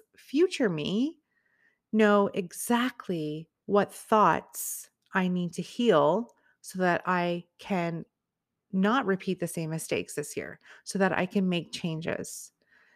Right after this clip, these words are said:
And I can look at things through fresh eyes and have a new perspective. So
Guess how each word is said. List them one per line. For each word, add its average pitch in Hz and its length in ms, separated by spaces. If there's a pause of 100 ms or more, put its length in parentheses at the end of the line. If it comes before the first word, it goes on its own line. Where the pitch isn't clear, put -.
(220)
And 190 400
I 196 120
can 202 260
look 214 240
at 202 180
things 180 480
through 180 300
fresh - 340
eyes 156 300
and 175 80
have 175 240
a 175 60
new 165 380
perspective. - 840
So 170 560